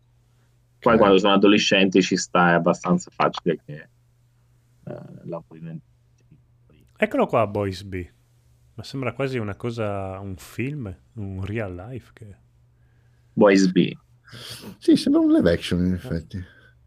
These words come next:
Speaker 3: Non si
Speaker 1: Quanti
Speaker 3: capisce.
Speaker 1: giga? Benvenuta.
Speaker 3: Ciao, quanti... No, benvenuto
Speaker 2: Ciao.
Speaker 3: e quanti giga la panca è un mito.
Speaker 2: Ah, giusto, è vero.
Speaker 1: <laughs> Chi è l'uomo donna?
Speaker 2: No, no.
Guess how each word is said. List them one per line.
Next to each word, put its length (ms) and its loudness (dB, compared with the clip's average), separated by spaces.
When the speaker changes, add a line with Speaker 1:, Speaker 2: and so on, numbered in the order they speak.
Speaker 3:
Non 100 -18
si 60 -20
Speaker 1:
Quanti 280 4
Speaker 3:
capisce. 180 6
Speaker 1:
giga? 300 8
Benvenuta. 800 2
Speaker 3:
Ciao, 340 0
quanti... 380 -10
No, 200 -4
benvenuto 480 0
Speaker 2:
Ciao. 160 4
Speaker 3:
e 80 -2
quanti 320 -4
giga 460 0
la 140 0
panca 600 -6
è 100 -20
un 80 -18
mito. 260 -10
Speaker 2:
Ah, 180 0
giusto, 340 -6
è 40 -2
vero. 280 -2
Speaker 1:
<laughs> 420 -4
Chi 120 2
è 140 4
l'uomo 320 4
donna? 380 8
Speaker 2:
No, 80 8
no. 340 0